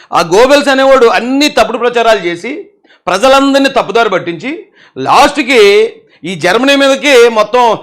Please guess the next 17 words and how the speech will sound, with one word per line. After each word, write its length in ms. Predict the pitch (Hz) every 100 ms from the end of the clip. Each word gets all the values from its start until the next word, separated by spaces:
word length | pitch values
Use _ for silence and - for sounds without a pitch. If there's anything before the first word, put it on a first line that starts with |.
| -
ఈ 100 | 196 214 214 208 202 202 196
ఏ 120 | 220
అయితే 640 | 240 240 240 226 214 220 220
నాటో 300 | 180 202 233
దళాలు 340 | 220 214 208
ఉన్నాయో 520 | 196 185 175 247 - _ _ -
అంటే 480 | 175 208 185 156 -
మిత్ర 240 | 185 240
దేశాలు, 400 | 240 233 208 156 - _ _ _ _ _ - 165
ఈ 100 | 202
మిత్ర 300 | 196 262 262
దేశాల 320 | 269 262 254
దళాలు 340 | 233 240 254
మొత్తం 460 | 226 202 - - 269
ఆక్రమించుకున్నాయట 720 | 214 262 254 240 247 233 214
జర్మనీని 480 | 170 160 185 233 208
ఆక్రమించి. 760 | 175 180 175 170 - 269 294